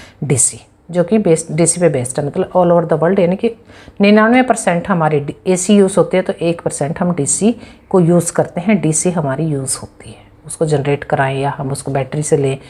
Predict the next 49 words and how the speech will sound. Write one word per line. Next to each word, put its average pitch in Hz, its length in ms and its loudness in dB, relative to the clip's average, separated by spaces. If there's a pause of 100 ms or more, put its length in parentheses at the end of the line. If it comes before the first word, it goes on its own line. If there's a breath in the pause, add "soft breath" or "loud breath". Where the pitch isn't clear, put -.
(260 loud breath)
cell 151 240 2
से 156 160 0
लें, 143 220 -2
जिस 151 220 -2
जैसे 175 240 2
मर्जी 160 260 0
लें, 160 220 -2
हम 160 160 0
एसी 156 260 0
का 226 240 0 (520 loud breath)
maximum 262 480 4
use 208 280 4
हमारा 180 300 2
एसी 160 280 0
का 165 100 0
है। 165 60 -4
फिर 302 180 -2
हम 294 160 2
क्या 285 160 2
करते 240 280 0
हैं, 247 120 2 (400 loud breath)
अगर 320 220 2 (260)
यहाँ 262 260 2
पे 302 100 2
भी 285 140 2
एक 285 120 -2
परसेंट 277 560 0
के 269 80 2
लिए 254 160 6
भी 269 80 2
हमारे 226 260 4
पास 226 220 0
एक 247 200 2
इतनी 247 260 2
अच्छी 233 220 0
devices 208 540 2
हैं 196 180 -2 (320 loud breath)
कि 320 60 4
हम 330 260 2
इसी 302 340 0
एसी 247 260 2
को 269 160 4
अपने 262 180 0
डीसी 240 300 2
में 262 100 4
भी 262 60 0
convert 233 360 2
करते - 280 -2
हैं। 190 200 -6